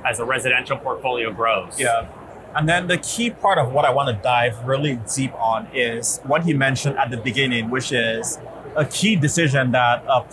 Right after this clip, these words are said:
Speaker 2: property manager or owner has to make is, do they go with the one-stop, uh, strategy or do they go with the best-in-class strategy? So basically, do they go with one company or one platform that does a lot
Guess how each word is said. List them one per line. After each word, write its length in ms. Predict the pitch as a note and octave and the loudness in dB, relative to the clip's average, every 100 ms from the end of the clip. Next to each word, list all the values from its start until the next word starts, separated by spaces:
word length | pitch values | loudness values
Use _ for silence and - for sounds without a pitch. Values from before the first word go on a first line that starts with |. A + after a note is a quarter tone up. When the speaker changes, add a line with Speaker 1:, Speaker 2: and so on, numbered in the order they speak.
| - | -2
Speaker 2:
property 380 | F3 F3 E3+ C#3+ | 0 2 0 2
manager 760 | C3 C3 B2+ A2+ A#2 A2 A2 - | 2 2 0 -2 -2 -2 -4 -2
or 280 | A#2 A#2 - | 0 0 0
owner 340 | D#3+ E3 A#2 A2+ | 0 2 0 0
has 220 | B2 A#2+ - | 0 -2 -4
to 60 | A2+ | -4
make 380 | C3 F#3+ A#2 - | 0 2 0 -4
is, 500 | C3+ B2+ A#2+ A#2 - - - - - - - - | -4 -2 -2 -4 -4 -8 -14 -18 -16 -16 -6 -2
do 100 | C#3 | 2
they 160 | D#3 | 2
go 260 | D3+ C#3+ C#3+ | 2 2 2
with 220 | B2+ A#2+ | 0 0
the 100 | B2 | -2
one-stop, 580 | A#2+ B2+ C3+ - C#3+ A#2+ - - C3 | 0 0 0 0 0 0 -2 -6 0
uh, 220 | A#2+ A#2 | 0 0
strategy 680 | - - C3 D#3+ D#3+ G#3 F#3+ | -2 0 2 2 2 0 2
or 240 | D3 C3 | 0 0
do 120 | A#2+ | -2
they 140 | B2+ C3+ | -2 -2
go 220 | C3+ C3 | 0 0
with 220 | A#2+ A#2 - | 0 -2 -4
the 80 | B2+ A2+ - | -6 -6 -2
best-in-class 920 | C3 A#2+ - C#3+ A#2+ - C3 A#2 A#2 | 0 0 -4 -6 -6 -2 0 0 -2
strategy? 680 | - D#3+ D#3+ A#2+ G#2 G#2 G2+ - - - - | -2 0 2 0 -2 -8 -10 -14 -16 -16 -8
So 260 | - C#3+ C3+ | -2 2 2
basically, 480 | C3+ C#3+ C#3+ D3 B2+ | 4 4 2 0 0
do 140 | C3+ | 2
they 120 | C#3 | 2
go 180 | C3+ C3+ | 2 2
with 220 | B2 A#2 A#2+ A#2 | 4 0 0 0
one 260 | C3+ C#3+ | 2 2
company 500 | C3+ C3+ B2 C3 C3+ | -4 -6 -4 -2 -2
or 200 | B2+ B2 | 0 0
one 240 | A#2 B2 B2 | 0 -2 -2
platform 640 | - B2 B2 - C3 C3 | 0 0 0 -2 -2 2
that 200 | B2+ A#2+ | 0 2
does 320 | B2 A#2+ - - | 2 2 0 0
a 120 | A#2+ | 0
lot 400 | A2 A#2 A#3 | 4 4 4